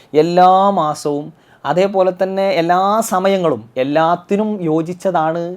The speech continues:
എന്നാണ് ഒരു വിശ്വാസിയുടെ കൺസെപ്റ്റ്. എന്നാൽ അതിൽ നിന്ന് ചില പ്രത്യേകതകൾ അള്ളാഹു നൽകിയതിന് അതിൻ്റേതായ പ്രത്യേകതകളുണ്ട്.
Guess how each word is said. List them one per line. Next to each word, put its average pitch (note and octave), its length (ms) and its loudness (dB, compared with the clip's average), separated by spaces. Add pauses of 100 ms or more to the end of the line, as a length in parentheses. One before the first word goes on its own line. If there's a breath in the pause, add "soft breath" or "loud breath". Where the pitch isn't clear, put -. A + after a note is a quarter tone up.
(160)
എന്നാണ് E3+ 320 -4
ഒരു F#3 80 -6
വിശ്വാസിയുടെ F3+ 540 -2
കൺസെപ്റ്റ്. F3+ 480 -4 (480 soft breath)
എന്നാൽ A#3+ 260 4
അതിൽ A3+ 280 2
നിന്ന് A3 520 0
ചില C4 200 4
പ്രത്യേകതകൾ G3+ 760 4
അള്ളാഹു G#3+ 420 0
നൽകിയതിന് G#3+ 1000 0
അതിൻ്റേതായ G3 540 4
പ്രത്യേകതകളുണ്ട്. G3+ 840 0